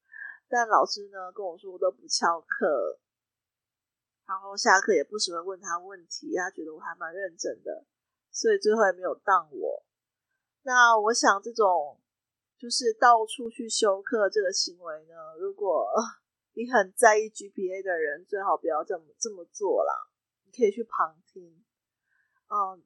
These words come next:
也会有就是类似的效果，或者是说你可以去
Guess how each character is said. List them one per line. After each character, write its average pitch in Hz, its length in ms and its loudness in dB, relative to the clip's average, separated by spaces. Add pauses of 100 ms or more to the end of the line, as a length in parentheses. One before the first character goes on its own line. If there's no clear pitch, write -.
也 202 120 -2
会 330 140 -2
有 247 220 8
就 214 120 -8
是 226 120 -10
类 226 180 4
似 208 200 -4
的 196 40 -6
效 190 300 4
果， 165 200 -4
或 202 160 -8
者 175 140 -16
是 196 160 -14
说 185 320 -14
你 170 140 -20
可 - 120 -20
以 180 200 -14
去 202 360 -14